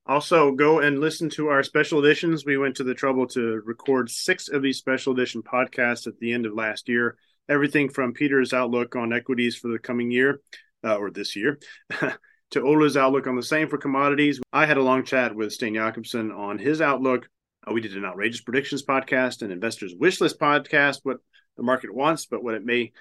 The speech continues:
not get. And then for that final one of the year, the, uh, listeners podcast, which was a lot of fun to record, where we tried to address some of the questions you were interested in, in having us discuss.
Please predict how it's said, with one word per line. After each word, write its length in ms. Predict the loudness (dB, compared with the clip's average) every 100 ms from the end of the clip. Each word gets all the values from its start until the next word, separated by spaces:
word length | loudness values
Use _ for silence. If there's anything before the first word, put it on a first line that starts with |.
| _ _
not 260 | -4 -4 -4
get. 340 | 2 2 2 -12 _ _ _
And 220 | -2 0
then 140 | 0 -4
for 160 | -4
that 180 | -2 -2
final 300 | -2 -2 0
one 120 | 0
of 120 | -2 -4
the 80 |
year, 360 | -6 -2 0 0 -2
the, 280 | -10 -8 -8
uh, 140 | -8
listeners 420 | -6 -6 -6 -10
podcast, 540 | -8 -8 -6 -8 -10 -12
which 160 | -14
was 120 | -14
a 60 | -10
lot 160 | -8 -8
of 100 | -10
fun 160 | -16
to 80 | -16
record, 440 | -20 _ -4 -4
where 100 | -4 -10
we 160 | -12 _ _ _
tried 220 | 0 0
to 80 | 0
address 380 | -2 -4 -4 -6
some 300 | -8 -6 -6
of 60 |
the 60 | -8
questions 560 | -6 -6 -6 -10 -12 -8
you 140 | -4
were 120 | -4
interested 420 | -4 -10 -10 -10 -10
in, 140 | -16 -16 -12
in 200 | -10 -10
having 320 | -10 -10 -10 -10
us 200 | -12 -12
discuss. 720 | -12 -12 -10 -10 -8 -10 -12